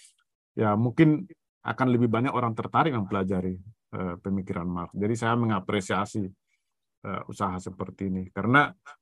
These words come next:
me-, mencoba fokus di satu tema dan satu bidang, gitu. Itu hal yang sangat langka di masyarakat kita. Masyarakat kita tidak,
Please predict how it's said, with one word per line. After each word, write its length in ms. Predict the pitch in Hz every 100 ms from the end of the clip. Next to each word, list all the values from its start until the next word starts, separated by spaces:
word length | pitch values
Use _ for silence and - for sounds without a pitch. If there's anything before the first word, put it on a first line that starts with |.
| _ -
me-, 160 | 143 156 _
mencoba 560 | - 160 156 175 175 185
fokus 480 | - 160 - 202 175
di 80 | 131
satu 320 | 135 131 131
tema 240 | 135 147
dan 160 | 139 120
satu 240 | 117 113
bidang, 400 | 120 127 135 127 104
gitu. 160 | 92 104 _ _ _
Itu 220 | 151 -
hal 220 | 226 185 190
yang 160 | 165
sangat 260 | 135 156 156
langka 380 | 151 139 143 156
di 160 | 127
masyarakat 460 | 120 110 107 107 110
kita. 300 | - 104 98 95 _ _ _ _ _ -
Masyarakat 400 | 123 127 139 143
kita 240 | - 160 202
tidak, 260 | 170 147